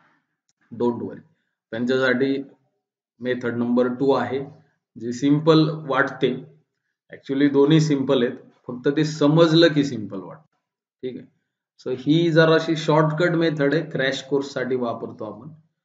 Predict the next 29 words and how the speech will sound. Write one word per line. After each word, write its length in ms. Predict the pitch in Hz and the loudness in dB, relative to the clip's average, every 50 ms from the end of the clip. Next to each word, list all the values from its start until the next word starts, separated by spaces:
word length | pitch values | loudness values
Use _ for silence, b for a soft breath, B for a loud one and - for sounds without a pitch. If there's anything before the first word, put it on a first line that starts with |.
| _ _ _ _ _ _ | _ _ _ _ _ _
पण 100 | 117 120 | -16 -16
ही 220 | 120 - 156 165 170 | -8 -4 -4 -4 -2
suppose 480 | 156 - 170 170 - 196 208 202 185 | -2 -4 -4 -2 2 2 2 4 2
नाही 280 | 190 185 185 185 196 196 | 2 2 2 4 2 2
समजली, 480 | - 160 139 123 120 117 - - - - - _ _ _ _ _ _ _ _ _ _ _ _ _ _ _ _ _ - | 2 0 0 0 0 -4 -6 -8 -14 -18 -20 _ _ _ _ _ _ _ _ _ _ _ _ _ _ _ _ _ -14
ठीक 280 | - - 180 208 196 185 | -10 -8 -6 -6 -4 -6
आहे, 80 | 165 | -6
आपण 300 | - 139 131 127 135 131 | -6 -6 -6 -8 -8 -8
उद्या 360 | 131 123 123 127 123 131 131 131 131 - - - _ _ _ _ _ _ _ - | -8 -8 -6 -4 -2 -2 -4 -4 -8 -12 -18 -20 _ _ _ _ _ _ _ -8
दुसरी 340 | 123 135 143 143 - 139 143 | -6 -4 -4 -2 -2 0 0
method 360 | 139 143 139 139 127 135 135 | 2 2 0 -2 -4 -8 -8
बघणार 400 | 131 135 131 131 123 120 120 117 | -8 -8 -8 -6 -6 -8 -8 -8
आहोत 220 | 117 120 123 123 - _ _ | -10 -10 -12 -12 -14 _ _
deeply. 440 | 113 110 113 113 104 - - _ _ _ _ _ _ _ _ _ _ _ _ _ _ _ _ - | -20 -14 -10 -10 -10 -12 -14 _ _ _ _ _ _ _ _ _ _ _ _ _ _ _ _ -20
बरं, 400 | 101 92 - - - _ _ 113 | -20 -18 -18 -20 -20 _ _ -12
मग 220 | 131 143 143 - - _ - | -10 -10 -10 -10 -12 _ -10
आजचं 500 | 113 139 156 156 - - - 220 196 160 | -6 -6 -6 -6 -6 0 2 2 2 2
काम 280 | 160 143 131 123 - | 2 -2 -2 -2 -4
काय? 280 | - 80 73 73 - - _ _ _ _ _ _ _ _ _ _ _ _ _ _ _ _ _ - | -6 -8 -12 -14 -16 -20 _ _ _ _ _ _ _ _ _ _ _ _ _ _ _ _ _ -16
तर 100 | 98 104 | -12 -10
आजचं 320 | 107 117 117 - - 139 | -10 -10 -10 -8 -8 -6
काम 260 | 135 143 139 139 143 | -6 -6 -6 -6 -6
आहे 200 | 151 156 156 156 | -2 0 0 0
ना, 120 | - - - - - - _ _ _ _ _ _ _ _ _ _ _ _ _ _ _ 113 | 0 -2 -6 -12 -18 -20 _ _ _ _ _ _ _ _ _ _ _ _ _ _ _ -18
मी 60 | 120 | -16
आता 180 | 120 117 123 131 | -10 -6 -4 -4
इथं 220 | 135 135 127 127 | -4 -2 -2 -2
example 580 | 123 127 123 120 117 123 127 127 139 135 156 156 | -2 -2 -2 -4 -4 -4 -4 -2 0 2 2 4
लिहितोय 420 | 156 151 147 143 143 143 135 139 | 6 6 6 4 4 0 -4 -4